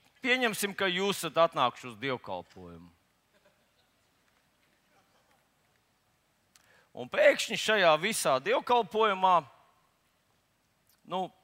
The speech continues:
tas būtu kāds pravietis, tāds ļoti autoritatīvs cilvēks, ar milzīgu autoritāti jūsu acīs, pavērst savu pirkstu jūsu virzienā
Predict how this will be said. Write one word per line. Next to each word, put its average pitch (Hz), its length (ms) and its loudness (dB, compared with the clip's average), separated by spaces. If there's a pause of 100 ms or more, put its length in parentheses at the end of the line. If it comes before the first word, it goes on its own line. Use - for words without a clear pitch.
tas 160 160 0
būtu 139 240 -10
kāds - 320 -10
pravietis, 180 560 2
tāds 123 160 -10
ļoti 147 400 -4
autoritatīvs 147 880 -8
cilvēks, 170 600 -4 (680)
ar 117 80 -6
milzīgu 135 480 -6
autoritāti 156 640 -2
jūsu 143 240 -8
acīs, 117 400 -10 (960)
pavērst 202 480 2
savu 135 240 -6
pirkstu 226 420 -8
jūsu 202 300 -8
virzienā 180 540 -2